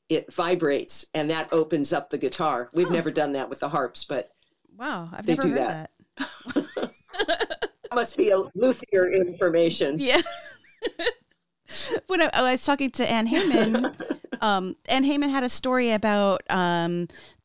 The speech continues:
Speaker 2: the luthiers
Speaker 1: I
Speaker 2: in
Speaker 1: read it.
Speaker 2: Yeah, um, and, and how they would,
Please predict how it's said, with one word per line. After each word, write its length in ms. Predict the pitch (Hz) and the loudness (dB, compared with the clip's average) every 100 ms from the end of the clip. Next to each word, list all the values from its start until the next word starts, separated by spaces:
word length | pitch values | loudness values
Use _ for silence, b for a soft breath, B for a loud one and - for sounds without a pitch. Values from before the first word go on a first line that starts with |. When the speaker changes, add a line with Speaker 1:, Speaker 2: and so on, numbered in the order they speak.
| _ | _
Speaker 2:
the 140 | 220 | -2
luthiers 880 | 214 220 220 214 208 208 202 196 - | 0 0 0 2 2 2 -2 -4 -2
Speaker 1:
I 120 | - 170 | 0 2
Speaker 2:
in 80 | 180 | 2
Speaker 1:
read 180 | 208 | 2
it. 180 | 247 196 _ - | 2 -2 _ -6
Speaker 2:
Yeah, 400 | 220 294 262 190 175 B 190 - | 0 2 2 -4 -10 B -16 -6
um, 640 | 185 175 165 160 156 156 - - | -2 -2 -2 -2 -4 -6 -10 -6
and, 200 | 208 190 | -4 -2
and 160 | 208 185 | -2 -4
how 480 | 190 180 165 170 170 B B B - | -2 -2 0 -2 -6 B B B -12
they 180 | 185 185 | -4 -2
would, 400 | 180 175 170 | 0 0 0